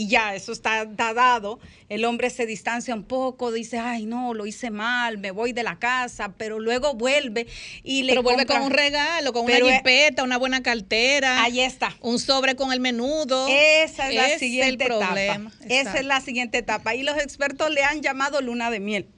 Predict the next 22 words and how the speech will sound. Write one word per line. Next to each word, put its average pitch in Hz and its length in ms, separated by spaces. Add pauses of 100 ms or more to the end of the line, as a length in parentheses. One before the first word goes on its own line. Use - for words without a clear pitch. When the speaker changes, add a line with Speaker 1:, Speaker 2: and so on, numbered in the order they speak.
(640)
Speaker 1:
Y 269 60
Speaker 2:
Ujú. 269 80
Speaker 1:
precisamente 302 600
le 330 120
llaman 320 280
luna 320 260
de 311 120
miel 269 280
porque 254 360
ellos 302 240
reconquistan 302 1000
el 349 160
amor 240 440
porque 214 320
la 202 180
han 247 120
herido. 233 440 (280)
Speaker 2:
Exacto. 185 480
Speaker 1:
Y 254 140
la, 226 180 (100)
le 220 240
retoman 269 680